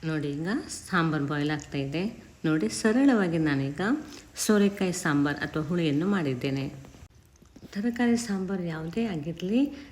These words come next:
ನಾವು ಅದಕ್ಕೆ ಒಗ್ಗರಣೆಯನ್ನು ಕೊಡಬೇಕಾಗುತ್ತೆ. ನೋಡಿ, ಈಗ ನಾನು ಒಗ್ಗರಣೆ ಪಾತ್ರೆಯನ್ನು ಇನ್ನೊಂದು ಸ್ಟವ್ ಮೇಲೆ ಇಟ್ಟಿದ್ದೇನೆ.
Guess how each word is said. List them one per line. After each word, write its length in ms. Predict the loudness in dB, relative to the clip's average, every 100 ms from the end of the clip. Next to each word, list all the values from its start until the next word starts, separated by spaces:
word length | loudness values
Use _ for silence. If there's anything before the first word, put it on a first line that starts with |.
| -2
ನಾವು 140 | 0
ಅದಕ್ಕೆ 320 | 0 -2 -2 -2
ಒಗ್ಗರಣೆಯನ್ನು 680 | -2 -2 0 0 0 -2
ಕೊಡಬೇಕಾಗುತ್ತೆ. 760 | -4 -4 -6 -8 -8 -8 -10 -14 -14 -20 -14 -6
ನೋಡಿ, 180 | -4 -4
ಈಗ 200 | -6 -2 0
ನಾನು 320 | 2 0 -2
ಒಗ್ಗರಣೆ 300 | -4 -4 -6
ಪಾತ್ರೆಯನ್ನು 760 | -6 -6 -4 -2 -2 -2 -4 -6
ಇನ್ನೊಂದು 240 | -4 -4
ಸ್ಟವ್ 260 | -4 -4 -2
ಮೇಲೆ 180 | -2
ಇಟ್ಟಿದ್ದೇನೆ. 520 | -2 -4 -2 -2 -2